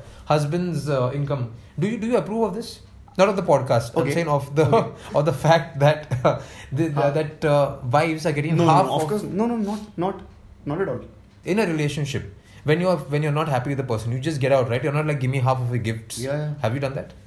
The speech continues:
Speaker 2: I have done that.
Speaker 1: Okay, so you're already into all this
Speaker 2: I have,
Speaker 1: B S.
Speaker 2: I swear I have done that.
Speaker 1: You've done that?
Speaker 2: I have done that.
Speaker 1: What is that?
Speaker 2: I, I, I gave her some second-hand phone, which was already my mom's phone, which was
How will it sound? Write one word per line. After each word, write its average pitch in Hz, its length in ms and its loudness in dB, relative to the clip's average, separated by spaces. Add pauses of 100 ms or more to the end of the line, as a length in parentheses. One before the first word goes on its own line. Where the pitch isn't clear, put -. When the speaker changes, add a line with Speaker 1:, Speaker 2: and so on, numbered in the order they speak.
(100)
Speaker 2:
I 131 140 -4
have 135 160 -4
done 113 400 -8
that. - 160 -8
Speaker 1:
Okay, 131 220 -2
so 143 120 2
you're 156 200 2 (100)
already 190 280 2
into 196 200 0
all 170 200 4
this 175 160 0
Speaker 2:
I 147 60 -2
have, 143 60 0
Speaker 1:
B 151 140 4
S. 123 240 0
Speaker 2:
I 127 40 -8
swear 135 160 -4
I - 100 -4
have 113 100 -8
done 107 140 -8
that. 104 120 -10 (120)
Speaker 1:
You've 131 160 -4
done 160 160 0
that? 123 120 0
Speaker 2:
I 131 80 -4
have 135 160 -4
done 120 180 -6
that. 117 120 -12
Speaker 1:
What 143 180 2
is 120 120 -2
that? 92 240 -4 (300)
Speaker 2:
I, 185 80 -2
I, 214 320 -2
I - 40 -4
gave 202 220 -4
her 233 160 -6
some 214 180 -6
second-hand 165 440 -4
phone, 147 220 -4
which 143 180 -4
was 185 140 -4
already 151 260 -2
my 202 60 0
mom's 160 360 -2
phone, 185 280 -6
which 143 200 -8
was 160 420 -6